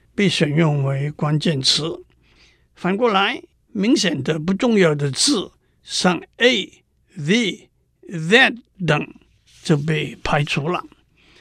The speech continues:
再加上网页的原作者可以标签某些他希望能够被包括为关键词的字，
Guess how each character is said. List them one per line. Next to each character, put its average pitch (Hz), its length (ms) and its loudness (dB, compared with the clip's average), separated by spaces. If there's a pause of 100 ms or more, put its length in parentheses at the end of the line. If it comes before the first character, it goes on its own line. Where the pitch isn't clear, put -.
(300)
再 359 160 2
加 370 180 2
上 208 500 0
网 147 300 -4
页 185 220 0
的 170 320 -2
原 220 240 4
作 233 220 2
者 185 260 -6 (400)
可 190 160 0
以 208 160 -2
标 185 320 -2
签 226 400 -2 (240)
某 160 240 0
些 185 240 0
他 196 220 -2
希 233 260 2
望 208 240 2
能 147 180 2
够 175 200 0
被 170 260 0
包 190 300 0
括 175 240 0
为 156 320 -6
关 185 280 0
键 180 220 -4
词 - 260 -4
的 151 140 -6
字， 208 380 -2